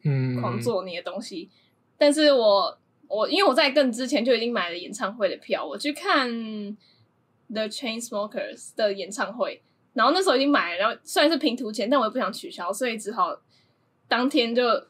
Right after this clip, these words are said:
Speaker 2: 冲去台北看演唱会，看完再回来。然后那时候那次评图，我觉得评图很顺利，我就觉得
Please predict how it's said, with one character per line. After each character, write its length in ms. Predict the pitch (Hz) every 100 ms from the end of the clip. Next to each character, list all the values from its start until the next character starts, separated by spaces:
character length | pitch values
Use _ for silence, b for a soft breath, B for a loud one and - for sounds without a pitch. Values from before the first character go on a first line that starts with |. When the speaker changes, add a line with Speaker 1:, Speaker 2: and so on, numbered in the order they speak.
| _ -
Speaker 2:
冲 180 | 233
去 140 | 247 247
台 180 | 214 180
北 180 | 170
看 220 | - 254 185
演 100 | 214
唱 160 | 196
会， 220 | 226 196
看 140 | 202 240
完 80 | 202
再 80 |
回 180 | 208 160
来。 80 | 160
然 100 | 180
后 60 | 247
那 120 | 320
时 80 | 262
候 340 | 233 262 285 - _ _ _ _ _ _ _
那 140 | 302 302
次 140 | 339
评 180 | 311 233
图， 100 | 233
我 120 | 208
觉 160 | 196 208
得 80 | 277
评 220 | 285 220
图 120 | 247
很 140 | 233 180
顺 280 | - 190 185
利， 160 | 165
我 80 | 175
就 80 | 247
觉 220 | 262 208
得 260 | 202 190